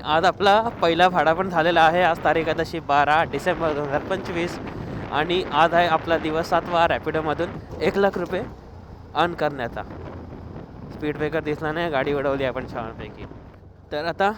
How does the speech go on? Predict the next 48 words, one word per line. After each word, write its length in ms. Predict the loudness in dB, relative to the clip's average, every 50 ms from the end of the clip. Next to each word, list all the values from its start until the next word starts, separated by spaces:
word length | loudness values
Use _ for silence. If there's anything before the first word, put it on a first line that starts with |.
| -6 -8 -4
आहे 260 | 0 0 2 4 4
आपण 240 | 4 4 4 2 0
मुलुंडला. 460 | 0 2 4 4 4 4 4 2 2 2 -2 -10 -14 -8
मुलुंडमध्ये 480 | -4 -2 0 0 0 0 0 2 2
येता 180 | 2 4 4 2
येता 160 | 4 2 2 0
फक्त 200 | -2 0 2 2
आपल्याला 380 | 2 2 2 2 4 4 4 4
भांडूप 360 | 2 -2 -4 -2 -2 -2 -2
नावाचेच 380 | -2 -2 -2 -2 -2 -2 -2
भाडे 220 | 0 0 0 0 -2
मिळत 220 | -2 -4 -2 -2
आहेत. 460 | -2 -2 -2 -6 -10 -10 -10 -6 -2 0
तर 120 | 2 4
आता 260 | 4 4 4 4 2
मुलुंड, 380 | 2 2 -2 0 2 2 2 2 0 -2
आपण 300 | -2 2 2 2 2 2
मुंबईमध्ये 480 | -2 -2 2 4 4 4 6 4 4 4
थांबणार 280 | 2 2 2 2 2 2
नाही 120 | 2 2
आहोत, 140 | 2 2 2
आपण 200 | 2 0 -2 -6
फक्त 200 | -6 -4 -2 -2
आता 160 | -2 0 0
जाणार 300 | 2 2 2 4 2 2
आहोत 120 | 2 0 -2 -2
ठाण्याला, 340 | -2 0 0 0 -2 -2 -4 -6 -10 -18 -18 -16 -6 -2
कारण 240 | 0 2 2 0 0
आजकाल 420 | 0 0 0 0 0 0 -2 0 0
दिवसात 260 | -2 -2 -2 -2 -2 0
तो 80 | 2
रॅपिडोचा 400 | 2 2 2 2 0 0 2 2
काय 120 | 2 2 2
सीन 220 | 2 0 0 2
चालू 260 | 4 4 4 4 4
आहे, 240 | 4 6 6 4 2 2 2
तर 100 | 2 4
आपण 200 | 4 4 2 2
आपल्या 200 | 2 2 0 0 0
ठाण्यामध्येच 520 | 2 2 2 2 2 0 0 0 0 0 0
भाडे 240 | 0 0 2 2
घेतलेले 300 | 2 0 2 2 2 2
बरे 240 | 4 4 2 2 4
राहील 200 | 2 2 0 -2 -4 -8 -12 -14 -14 -10 -6 -4
असं 220 | 0 2 2 4
मला 180 | 6 6 6 6 6
तरी 120 | 4 2
वाटतंय. 320 | 2 0 -2 -4 -8 -12